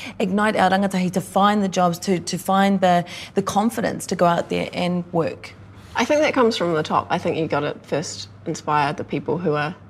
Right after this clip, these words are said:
Speaker 2: who have the jobs to allow them to give the, you know, to allow them the option of,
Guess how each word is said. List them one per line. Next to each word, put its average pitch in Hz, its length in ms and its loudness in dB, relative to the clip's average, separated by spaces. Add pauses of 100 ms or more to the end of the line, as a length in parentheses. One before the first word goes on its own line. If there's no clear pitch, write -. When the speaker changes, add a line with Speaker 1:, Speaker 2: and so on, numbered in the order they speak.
(100)
Speaker 2:
who 165 100 2
have 175 280 4
the 165 80 4
jobs - 580 -2 (560)
to 165 340 0
allow 170 260 6
them 160 200 0
to 180 100 -8
give 165 200 0
the, - 120 -8 (420)
you 196 140 2
know, 151 200 0 (140)
to 202 160 0
allow 160 160 6
them 160 160 0
the 147 80 0
option 165 400 0
of, 156 260 -4